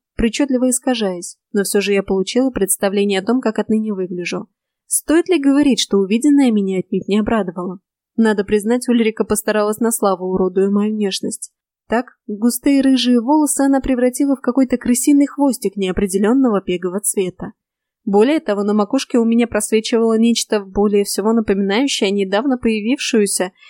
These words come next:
и неуклонно растущую лысину. Мои глаза теперь превратились в две заплывшие щёлочки, нос стал настоящим пятачком, а губы напротив раздуло так, будто их покусала оса.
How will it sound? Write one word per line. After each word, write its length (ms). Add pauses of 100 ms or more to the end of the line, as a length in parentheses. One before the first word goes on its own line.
(140)
и 120
неуклонно 580
растущую 640
лысину. 560 (400)
Мои 300
глаза 340
теперь 300
превратились 680
в 140
две 180
заплывшие 600
щёлочки, 640 (400)
нос 220
стал 260
настоящим 580
пятачком, 640 (100)
а 120
губы 320
напротив 480
раздуло 420
так, 260
будто 260
их 140
покусала 580
оса. 360